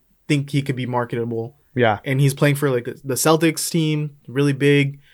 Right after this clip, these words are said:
Speaker 1: He's, like, the biggest fucking, uh, Kobe stan in the league.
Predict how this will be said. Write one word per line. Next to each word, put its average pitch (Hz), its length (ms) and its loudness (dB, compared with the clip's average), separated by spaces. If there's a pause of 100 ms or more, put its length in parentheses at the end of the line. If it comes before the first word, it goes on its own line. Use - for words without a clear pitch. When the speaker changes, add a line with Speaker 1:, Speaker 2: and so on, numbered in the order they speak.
(200)
Speaker 1:
He's, 135 220 -2
like, 131 280 2
the 139 80 -4
biggest 139 420 0
fucking, 135 580 -2
uh, 120 280 -2
Kobe 143 420 0
stan 135 680 -2 (280)
in 131 180 -4
the 131 60 -2
league. 135 460 0